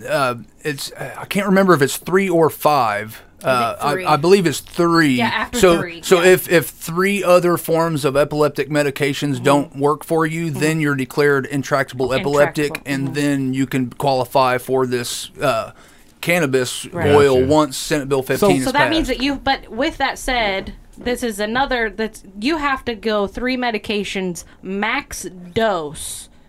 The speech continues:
Speaker 2: and those fail before you're considered refractory.
Speaker 3: How long does that take?
Speaker 2: It, uh, it's, it's all different depending on the child and the weight and how much you dose and all those things. But we've been doing this for the last three or four years. I'm trying to think of all the, and we've repeated medication. We've done, we've had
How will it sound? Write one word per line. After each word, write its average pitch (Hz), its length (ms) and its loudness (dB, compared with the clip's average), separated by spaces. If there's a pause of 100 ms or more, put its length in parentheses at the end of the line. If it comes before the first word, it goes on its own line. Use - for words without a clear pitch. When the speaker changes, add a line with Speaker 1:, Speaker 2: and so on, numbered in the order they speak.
(120)
Speaker 2:
and 214 240 -2
those 254 320 0
fail 175 720 -4 (260)
before 202 380 -2
you're 196 140 -4
considered 180 600 -6
refractory. 151 460 -6
Speaker 3:
How 139 60 4
long 123 100 2
does 110 80 -2
that 147 160 0
take? 85 280 -6 (320)
Speaker 2:
It, 202 160 -8
uh, 226 60 -2
it's, 220 320 -4
it's 208 160 -6
all 220 160 -2
different 220 340 -6
depending 220 360 -6
on 196 100 -4
the 180 60 -8
child 247 440 -4
and 190 100 -6
the 180 60 -6
weight 233 320 -6
and 202 120 -10
how 208 120 -6
much 202 240 -10
you 185 60 -12
dose 262 420 -2
and 208 100 -6
all 202 100 -2
those 196 240 -6
things. 262 340 -6
But 196 200 -2 (380)
we've 339 240 -4
been 269 160 -4
doing 240 260 -4
this 262 200 -6
for 226 140 -6
the 220 100 -4
last 214 340 -4 (240)
three 254 160 -2
or 247 60 -2
four 247 240 -6
years. 254 640 -6 (260)
I'm 190 80 -18
trying 226 160 -6
to 196 60 -8
think 214 180 -6
of 196 60 -6
all 190 200 -2
the, 185 160 -12
and 220 140 -6
we've 240 200 -6
repeated 277 500 -6
medication. 269 500 -6
We've 254 80 -6
done, 233 180 -6
we've 302 160 -4
had 233 220 -6